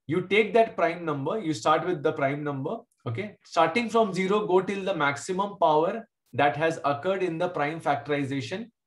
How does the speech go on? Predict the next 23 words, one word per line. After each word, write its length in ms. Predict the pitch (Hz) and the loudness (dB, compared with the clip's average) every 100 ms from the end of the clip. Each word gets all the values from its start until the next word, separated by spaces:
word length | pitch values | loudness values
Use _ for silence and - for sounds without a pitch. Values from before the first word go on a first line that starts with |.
| _ _ | _ _
for 160 | 147 143 | 2 4
that 260 | 147 143 | 4 2
number. 280 | 127 123 113 104 - _ _ _ _ | 0 -2 -2 -6 -14 _ _ _ _
So 240 | - 190 | -2 0
in 160 | 196 180 | 0 0
this 160 | 226 240 | -2 -2
case, 320 | 185 185 208 - | -4 -4 -4 2
I'll 220 | 147 156 | 4 4
be 140 | 165 | 0
starting 460 | 180 165 151 202 202 | 0 2 0 -2 -6
with 180 | 170 185 _ - | -8 -10 _ -12
p 160 | 170 | -4
one 240 | 180 202 214 | -2 0 0
to 80 | 190 | -2
the 160 | 180 | 0
power 300 | 175 156 151 | 4 4 4
zero, 440 | 123 123 151 220 - _ _ _ _ _ _ _ _ | 2 0 0 -4 -10 _ _ _ _ _ _ _ _
p 160 | 165 175 | -4 0
one 220 | 190 208 | 0 2
to 100 | 185 | 0
the 120 | 165 | 0
power 340 | 160 151 139 123 | 2 4 4 4
one, 280 | 131 180 | -2 -4